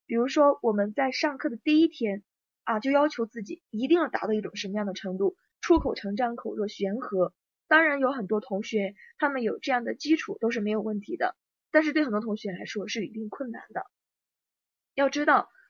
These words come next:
学习它有一定的过程，对吧？不管我们是怎么样去学习，比如说我们从网络上，对吧？我们去买一些书，或者跟着我们老师一起去学习，不管怎样，一定要明白的是，一个知识点，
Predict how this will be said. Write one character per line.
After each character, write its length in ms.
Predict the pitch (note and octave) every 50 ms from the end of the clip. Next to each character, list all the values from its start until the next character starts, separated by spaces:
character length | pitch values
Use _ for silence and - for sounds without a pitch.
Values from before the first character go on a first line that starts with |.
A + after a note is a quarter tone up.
| _ _
学 280 | - - - A3+ A3 A#3+
习 380 | C4 - - G3+ G3+ G3+ - _ _ _ _
它 180 | - C4+ C4+ C4+
有 200 | B3+ A3 - -
一 120 | - G3+ G3+
定 220 | - C#4+ C#4 B3
的 140 | A3+ G3 -
过 240 | - - D4+ C4+ A3
程， 340 | - - - - - - _ _ _ _ _ _
对 100 | - B3+
吧？ 160 | B3 A#3 G#3 - _ _ _ _
不 120 | - F#4+ F#4
管 200 | E4+ D4+ B3+ -
我 100 | - G3+
们 120 | G3 -
是 140 | - D4 C4+
怎 180 | - _ G#3+ -
么 60 | - -
样 180 | B3+ C4 B3
去 120 | B3 A#3+ G#3+
学 220 | - - - F3
习， 320 | - - - - - - _ _ _ _ _
比 100 | - A3
如 100 | A3+ A#3+
说 200 | C4+ D4+ D4+ D4
我 140 | - - G3
们 180 | F#3+ G3 G3+ G#3
从 340 | - - A3 G3+ G#3+ A#3 _ _ _ _ _ _
网 200 | - G#3 G3 -
络 160 | A#3 C4+ C#4+
上， 380 | C#4 - C#4 A#3+ A#3 G3 - _
对 100 | - C4
吧？ 120 | B3+ A#3+ A#3
我 60 | - A3
们 120 | A3 -
去 80 | D#4+ D4
买 180 | C4+ A3 -
一 80 | - A#3
些 140 | A#3 B3+ B3+
书， 340 | - - - C#4 C#4 C#4 C#4 _ _ _ _
或 100 | - C4+
者 80 | B3+
跟 180 | B3 C#4 C#4+ C#4
着 100 | C4+ B3
我 60 | G3
们 120 | G3 A3+ A3+
老 120 | - -
师 180 | - - C4 C4+
一 60 | C4+
起 120 | C4+ -
去 140 | - - A3+
学 260 | G#3 - - G3 G#3
习， 360 | A3+ - - F#3+ F#3+ G3 G3+ - - - - _ _ _ _ _
不 120 | - D#4+ -
管 280 | - A#3 G#3 G#3 A3
怎 160 | A3+ A3 - -
样， 260 | - G3+ G3 F#3 - _ _ _ _ _ _ _
一 100 | - A#3
定 180 | G#3+ - D#4+ D4+
要 160 | D4 C#4 B3
明 260 | G#3+ G3 F3 F3+ F#3
白 160 | G3 A#3+ A3+
的 80 | G3 F#3+
是， 340 | G#3 - - G#3 F#3 - - _ _ _ _ _ _ _ _ _ _ _ _ _ _ _ _
一 140 | - C4 D4
个 100 | D#4 D#4
知 140 | D#4+ E4 E4
识 120 | E4 D4+
点， 200 | G#3 - - -